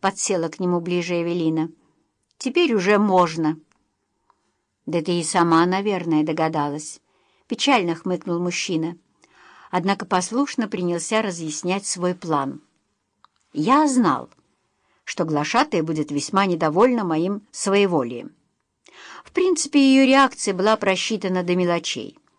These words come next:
Даже то, что она не захочет нас разлучать до самого появления имперцев. Ведь глашатая — девочка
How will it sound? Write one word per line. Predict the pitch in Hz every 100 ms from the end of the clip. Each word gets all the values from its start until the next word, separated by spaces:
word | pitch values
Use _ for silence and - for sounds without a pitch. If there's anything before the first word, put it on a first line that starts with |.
| _ _ _ -
Даже | 196 190 185 180
то, | 202 240
что | - - 147
она | 156 180
не | 180 170
захочет | 175 190 202 196 185
нас | 185 180
разлучать | 185 180 196 - 269 160 - - _ _ _ _ _ -
до | 165 151
самого | - 165 180 208
появления | 220 220 214 214 233 233 247
имперцев. | 254 240 160 - - - _ _ _ _ - - -
Ведь | 214 247
глашатая — | 214 240 254 302 285 - 165 147 143 151 _ _ -
девочка | 214 302 320 196 - - 123